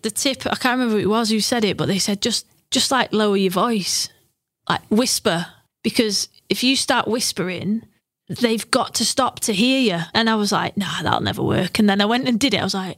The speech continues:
"This is genius." <laughs> Like, literally just, like, whisper, and then they might be like, "Hang on a minute, what's Bex saying?" And it worked.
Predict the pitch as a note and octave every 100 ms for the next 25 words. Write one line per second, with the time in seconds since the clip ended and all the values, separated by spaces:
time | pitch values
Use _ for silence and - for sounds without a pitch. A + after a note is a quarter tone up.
0 | - G#3+ - G3 F3+ G3+ G3+ G3 F#3+ F3+
1 | - D#3+ - E3+ - G3 G3+ - - A#3
2 | A#3 - A3+ G3+ G3+ - G3 - - -
3 | - A3 B3 - - F#3+ F#3 - - -
4 | A3 G#3 G3 G3 G#3 G3+ G#3 - G3 F#3+
5 | - _ - A3+ A3 G3 G3+ A3+ B3 C#4
6 | - - A3+ F#3+ F#3 - - G#3+ G3+ A3+
7 | C4+ - -